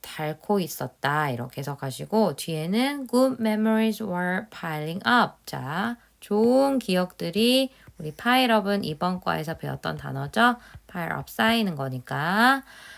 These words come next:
좋은 기억들이 쌓이고 있는 중이었다. 이렇게 해석하시면 되겠죠? 그럼 as는 어떻게 해석할까요?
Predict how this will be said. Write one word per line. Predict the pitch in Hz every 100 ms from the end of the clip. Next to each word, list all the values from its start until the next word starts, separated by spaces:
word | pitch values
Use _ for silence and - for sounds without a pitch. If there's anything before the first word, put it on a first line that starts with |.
| - -
좋은 | - 208 240 262
기억들이 | 226 180 180 - 175 170
쌓이고 | - 240 269 247 247
있는 | 214 196 190
중이었다. | 165 156 147 - - 196 190 -
이렇게 | 147 139 139
해석하시면 | 139 151 143 139 131
되겠죠? | 127 127 - 220 220
그럼 | 185 170
as는 | 147 147 156 160 202 277 320 320 _ _ _
어떻게 | - 151 180 170
해석할까요? | 135 131 123 - 156 202 156